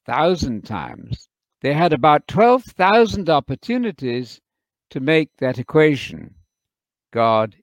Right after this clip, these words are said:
equals God in three persons. But they never did. They constantly say that God is a single person, and in the New Testament they equate that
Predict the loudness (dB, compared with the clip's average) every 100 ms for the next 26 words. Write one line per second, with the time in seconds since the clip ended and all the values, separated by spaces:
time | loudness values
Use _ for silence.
0 | -12 -12 -8 -8 -10 -8 -2 0 -2 -6
1 | -14 -14 -14 -8 -8 -8 -2 0 0 -4
2 | -18 -18 -20 _ _ _ _ _ _ -6
3 | -6 0 0 2 -2 0 0 0 -4 _
4 | _ _ _ _ 2 2 4 2 4 0
5 | -2 -4 0 2 2 -2 -6 0 2 2
6 | 0 -6 -2 -2 0 -2 -4 -4 -6 -4
7 | -10 -10 _ _ _ _ -14 -4 -2 0
8 | 2 0 2 2 2 -4 -8 -8 -2 -2
9 | -2 -4 0 2 0 -4 -20 -8 -8